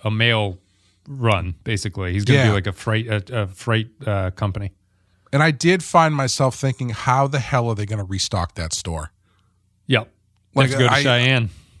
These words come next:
Speaker 2: Yeah,
Speaker 1: Yeah.
Speaker 2: I assume they have something set up, otherwise they wouldn't be doing this, but that was one of those things just in the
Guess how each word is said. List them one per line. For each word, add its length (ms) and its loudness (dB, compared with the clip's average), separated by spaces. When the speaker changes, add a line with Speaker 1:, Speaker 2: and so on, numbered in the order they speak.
Speaker 2:
Yeah, 160 4
Speaker 1:
Yeah. 100 4
Speaker 2:
I 100 0
assume 460 -2
they 140 -2
have 200 -2
something 340 -4
set 280 -2
up, 220 2
otherwise 380 -4
they 100 -4
wouldn't 180 -4
be 80 -6
doing 280 0
this, 180 -2
but 240 -2
that 120 2
was 140 -4
one 120 2
of 60 0
those 160 -2
things 240 -2
just 460 -2
in 200 2
the 440 -2